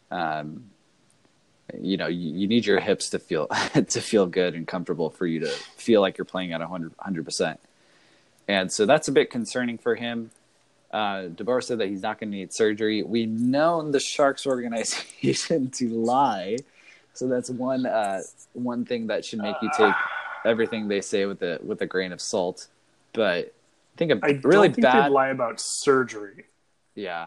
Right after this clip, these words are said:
Speaker 1: Well, they lied about
Speaker 2: That's
Speaker 1: Joe
Speaker 2: the
Speaker 1: Thornton
Speaker 2: only thing.
Speaker 1: having another A C L tear. They just said, "Yeah, he, uh, he tore his M C L." It's like, he
Speaker 2: But they
Speaker 1: also
Speaker 2: didn't
Speaker 1: tore
Speaker 2: say
Speaker 1: his
Speaker 2: he didn't need
Speaker 1: A C L.
Speaker 2: surgery.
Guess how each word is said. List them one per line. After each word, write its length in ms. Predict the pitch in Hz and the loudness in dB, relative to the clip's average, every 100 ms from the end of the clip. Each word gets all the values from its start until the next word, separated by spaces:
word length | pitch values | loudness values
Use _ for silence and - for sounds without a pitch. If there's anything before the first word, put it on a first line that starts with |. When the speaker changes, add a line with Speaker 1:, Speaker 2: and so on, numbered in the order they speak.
| - | -8
Speaker 1:
Well, 220 | 123 131 | -2 -2
they 240 | 117 156 165 | 2 2 2
lied 380 | 147 131 123 123 | 0 0 0 -2
about 240 | 117 107 | -4 -2
Speaker 2:
That's 200 | 151 - | 0 -2
Speaker 1:
Joe 40 | 147 | -2
Speaker 2:
the 40 | |
Speaker 1:
Thornton 40 | 139 | -2
Speaker 2:
only 120 | 120 | -2
thing. 80 | 113 117 107 104 | -4 -8 -8 -10
Speaker 1:
having 40 | |
another 300 | 101 104 95 | -10 -6 -6
A 140 | 104 | -8
C 220 | 101 104 98 | -8 -6 -4
L 160 | 98 | -4
tear. 280 | - 76 82 | -8 -10 -10
They 140 | 90 | -10
just 140 | 92 - | -10 -10
said, 140 | 98 | -6
"Yeah, 140 | 113 98 | -4 -6
he, 280 | 110 113 | -8 -8
uh, 180 | 107 104 98 _ _ _ _ | -8 -12 -16 _ _ _ _
he 100 | 104 | -10
tore 260 | - 113 | -2 -2
his 180 | 98 95 | -2 -4
M 160 | 80 90 | -4 -6
C 220 | - 80 | -4 -4
L." 260 | 73 73 - | -2 -6 -10
It's 140 | - - | -8 -4
like, 160 | 87 - _ | -4 -6 _
he 220 | - - | 0 4
Speaker 2:
But 260 | 226 220 269 | 6 8 8
they 80 | 294 | 8
Speaker 1:
also 60 | |
Speaker 2:
didn't 140 | 330 311 | 8 8
Speaker 1:
tore 140 | 233 | 8
Speaker 2:
say 80 | 277 | 6
Speaker 1:
his 80 | 254 | 4
Speaker 2:
he 120 | 214 170 175 | 4 4 6
didn't 260 | 190 175 | 4 4
need 140 | 175 170 | 0 2
Speaker 1:
A 100 | 165 | 0
C 40 | |
L. 20 | 135 | -2
Speaker 2:
surgery. 520 | 156 139 127 117 | -2 -4 -6 -8